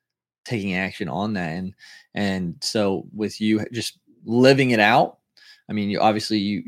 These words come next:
you kept that, that lady is a nurse now, and who knows who she goes on to save, uh, or impact that then, that, and then those people impact, and the ripple effect, it just continues from, from you just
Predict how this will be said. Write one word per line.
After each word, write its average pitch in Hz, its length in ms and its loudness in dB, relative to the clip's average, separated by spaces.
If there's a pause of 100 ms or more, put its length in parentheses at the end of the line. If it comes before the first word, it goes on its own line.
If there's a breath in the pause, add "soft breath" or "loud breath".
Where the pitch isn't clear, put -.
you 104 140 -12
kept - 380 -6
that, 104 220 -2 (340)
that 98 260 -4 (220)
lady 117 300 2
is 110 160 0
a 113 60 -4
nurse 120 380 -2
now, 90 300 -6 (560 soft breath)
and 101 380 -4
who 120 200 -2
knows 123 340 2
who 113 120 -2
she 120 200 -4
goes 117 220 0
on 110 180 -2
to 113 140 -8
save, 107 720 2 (520 soft breath)
uh, 95 560 -4
or 104 320 2
impact 107 640 -4
that 104 160 0
then, 101 280 -2 (160)
that, 113 260 0
and 120 200 0
then 113 100 0
those 127 220 4
people 113 340 0
impact, 107 440 0
and 110 220 -4
the 107 80 -4
ripple 120 300 0
effect, 107 300 -4
it 107 60 -4
just 107 220 -8
continues 107 540 -6
from, 104 340 -6 (300)
from 110 200 -4
you 107 240 0
just - 340 -8